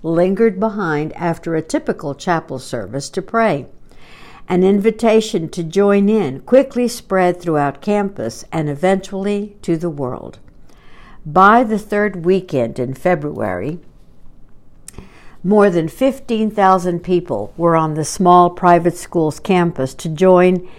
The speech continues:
in the impromptu revival. They came from as far as Singapore,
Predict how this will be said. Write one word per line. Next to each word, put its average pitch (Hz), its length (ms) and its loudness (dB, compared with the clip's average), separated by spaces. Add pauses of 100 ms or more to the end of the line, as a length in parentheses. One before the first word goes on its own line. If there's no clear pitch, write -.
(120)
in 170 200 0
the 160 260 0
impromptu 185 800 4
revival. 147 720 -2 (680)
They 170 160 4
came 214 460 4
from 202 220 0
as 185 180 -2
far 160 320 4
as 170 100 2
Singapore, 160 840 0